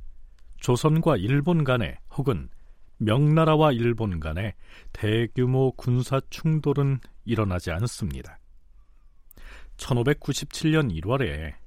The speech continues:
일본이 조선반도를 다시 침입해서 정유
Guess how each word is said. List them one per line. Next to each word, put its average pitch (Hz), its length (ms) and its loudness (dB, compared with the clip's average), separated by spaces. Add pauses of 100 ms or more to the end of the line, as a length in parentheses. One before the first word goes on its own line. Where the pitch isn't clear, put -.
(160)
일본이 87 480 -4 (340)
조선반도를 113 760 -2
다시 139 520 0
침입해서 117 760 -4 (360)
정유 117 680 0